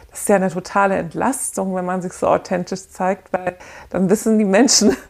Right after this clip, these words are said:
<laughs> wie sie mit einem umgehen dürfen. Und, ähm,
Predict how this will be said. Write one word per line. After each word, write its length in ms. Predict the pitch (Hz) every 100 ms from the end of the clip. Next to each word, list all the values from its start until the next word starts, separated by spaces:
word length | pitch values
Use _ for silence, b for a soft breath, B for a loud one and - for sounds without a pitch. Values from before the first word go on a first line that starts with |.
| -
<laughs> 280 | - 392 294
wie 120 | 269
sie 100 | 226
mit 180 | 254 233
einem 220 | 208 233
umgehen 640 | - 247 330 247 214 220 208 B B -
dürfen. 460 | 202 214 - 247 240
Und, 500 | - 208 208 208 - -
ähm, 520 | 196 196 196 202 196